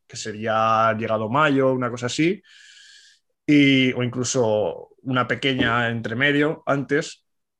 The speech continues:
Em, pero nuestro objetivo es levantar ese techo y para levantar ese techo a veces hay que, eh, digamos,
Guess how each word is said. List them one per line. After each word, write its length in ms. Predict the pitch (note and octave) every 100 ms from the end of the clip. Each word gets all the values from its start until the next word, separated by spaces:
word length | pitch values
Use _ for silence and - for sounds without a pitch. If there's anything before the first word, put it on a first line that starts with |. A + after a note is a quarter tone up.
| _
Em, 600 | A2 A2 G#2+ G2+ F#2+ E2 - _ _ _ _ -
pero 840 | B2+ A#2+ A2+ A2+ A2+ A2+ A2 - _ _ _ _ _ _ _ -
nuestro 280 | D3 C#3+ B2+
objetivo 260 | B2+ C#3
es 60 | D3+
levantar 300 | C#3+ C3+ C3+
ese 180 | C3 B2
techo 260 | C#3+ C#3
y 40 | B2
para 180 | A#2+ B2
levantar 360 | A#2+ A#2 C3
ese 180 | C3 C#3
techo 280 | C#3+ C#3+ C#3+
a 40 |
veces 280 | C3+ C3+ A#2+
hay 140 | B2+
que, 280 | B2 C3 C3+ _ -
eh, 600 | G2+ G2 F#2+ F#2 - - _ _ _
digamos, 520 | - G#2 G#2+ A2+ -